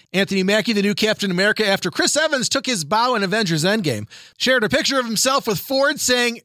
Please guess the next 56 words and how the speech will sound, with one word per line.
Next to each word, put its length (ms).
"When 120
Harrison 380
Ford 300
tells 260
you 80
how 160
kicking 400
A 260
should 240
be, 320
you 200
listen," 520
then 180
thanking 320
him 100
for 100
the 140
onset 500
wisdom 480
and 160
laughs. 560
Harrison 320
Ford 200
takes 220
over 160
for 140
Thunderbolt 600
Ross 400
after 400
the 160
death 320
of 140
William 240
Hurt 260
back 220
in 60
March 200
of 80
twenty 220
twenty-two. 540
You 80
got 180
a 20
little 160
time 280
to 60
wait, 280
though, 220
'cause 200
Captain 360
America 340
Brave 300
New 100
World 300
hits 200
theaters 460